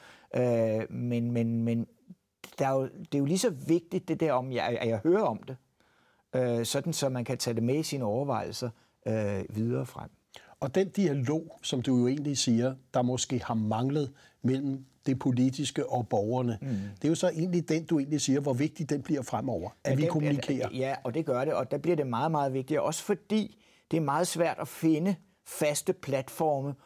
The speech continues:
Speaker 1: hvor man kan henvende sig til borgerne. Altså, er det på Facebook, er det, øh, i avisen, er det på T V MidtVest, eller hvor søren er det henne?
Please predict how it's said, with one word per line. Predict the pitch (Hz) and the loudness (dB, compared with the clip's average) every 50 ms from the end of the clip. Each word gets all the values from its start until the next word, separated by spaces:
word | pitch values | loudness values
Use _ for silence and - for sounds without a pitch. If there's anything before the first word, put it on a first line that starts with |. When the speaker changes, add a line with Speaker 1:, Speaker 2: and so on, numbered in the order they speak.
| _ _ | _ _
Speaker 1:
hvor | - 139 143 | 0 0 0
man | 123 135 131 | 0 0 -2
kan | - 165 | -2 -2
henvende | 131 147 156 170 196 202 180 - - | 0 2 2 2 2 0 0 -2 -2
sig | - 127 117 | -4 -4 -4
til | - 131 | -2 -4
borgerne. | 123 - 101 92 92 92 104 120 123 123 - _ _ - - - - _ _ | -2 -2 0 0 0 0 -2 -4 -6 -8 -10 _ _ -20 -20 -20 -20 _ _
Altså, | 131 131 123 160 | -4 -2 0 0
er | 143 143 | 2 2
det | 143 147 | 0 0
på | - - 120 | -2 -4 -6
Facebook, | - - 123 127 147 - - - 170 160 143 - - | -2 0 0 0 0 -2 -2 0 2 2 2 0 -2
er | - 139 131 | 0 0 2
det, | 123 127 123 113 110 - - - _ _ - | 2 2 2 0 0 -4 -12 -20 _ _ -2
øh, | 127 117 | 0 2
i | 117 113 120 131 131 | 2 2 2 2 2
avisen, | 123 107 117 131 135 - - - 165 156 151 143 - - - - _ _ | 2 2 0 -2 -2 -2 -2 -2 0 0 -2 -2 -6 -10 -20 -20 _ _
er | - 123 120 117 120 | -2 0 0 2 2
det | 117 127 123 117 113 113 107 | 2 2 2 2 2 2 0
på | - - 123 117 110 107 107 101 | 0 0 0 2 2 0 -2 -2
T | - | -2
V | 143 139 113 120 120 113 | -2 0 2 2 2 2
MidtVest, | 120 131 143 - 127 123 131 135 135 - - - - - | 0 0 -2 -2 -2 0 0 0 -2 -4 -8 -8 -4 -2
eller | 131 123 120 120 | 0 0 0 0
hvor | 110 110 113 117 | 0 0 -2 -2
søren | - - 139 135 131 151 160 139 | 0 0 0 0 0 0 -2 -2
er | 107 110 120 135 | -2 -2 -2 -2
det | 156 127 | -2 -2
henne? | 117 120 120 127 143 | -2 -2 -2 -2 -4